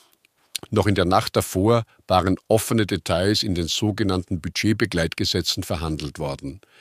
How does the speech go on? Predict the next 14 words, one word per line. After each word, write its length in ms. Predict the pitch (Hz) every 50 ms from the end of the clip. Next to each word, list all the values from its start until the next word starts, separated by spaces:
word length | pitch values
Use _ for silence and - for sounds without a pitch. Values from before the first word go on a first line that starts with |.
| - - - _ _ -
Die 60 | 107
Nerven 440 | 90 95 98 110 117 - - 113 104
lagen 360 | 95 92 95 98 101 104 90
zuletzt 440 | - - 92 92 90 - - - -
derart 340 | 107 113 101 92 82 - _
blank, 480 | 92 85 82 95 113 131 - - - _ - - - -
dass 140 | - 107 -
die 120 | - 101
drei 240 | 87 - 90 90 95
Koalitionsparteien 1200 | 87 - - 98 90 90 80 - - 90 92 104 - - - 107 90 _ - 98 95 98 101 110
ihr 160 | 120 107 95
Versprechen 640 | - - 87 - - _ 92 101 101 - - 107 98
gekübelt 580 | 92 95 85 - - 104 95 95 104 92 -
hatten, 360 | 104 95 92 _ - 113 110